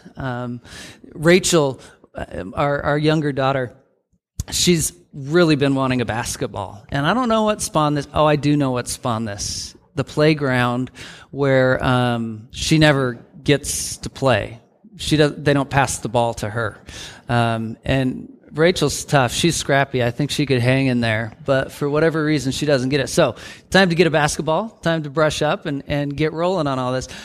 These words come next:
So we went to Target, finally, to pick out this basketball. And I don't want to exaggerate this, but I, I've been thinking through it. I think literally thirty or forty times while walking through Target,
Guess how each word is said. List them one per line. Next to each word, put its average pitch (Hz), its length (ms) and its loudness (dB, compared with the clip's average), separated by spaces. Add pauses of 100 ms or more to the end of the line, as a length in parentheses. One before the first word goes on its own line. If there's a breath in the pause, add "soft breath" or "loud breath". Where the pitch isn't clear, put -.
(120 loud breath)
So 196 200 4
we 190 140 6
went 226 280 -2
to 185 100 -4
Target, 156 480 -2 (880)
finally, 185 380 4
to 160 100 0
pick 214 200 2
out 185 160 2
this 180 160 -6
basketball. 143 840 -2
And 147 380 -2 (300 loud breath)
I 175 80 4
don't 277 200 4
want 208 140 0
to 185 60 0
exaggerate 143 680 0
this, 127 220 -6
but 147 160 -4
I, 143 140 -2
I've 143 200 -10
been 190 160 0
thinking 175 300 0
through 160 140 -2
it. 139 120 -6 (240 loud breath)
I 208 120 4
think 226 280 2
literally 226 640 0
thirty 254 680 0
or 202 140 -2
forty 202 440 -4
times 139 600 2
while 139 220 0
walking 151 400 0
through 170 220 -4
Target, 131 680 -6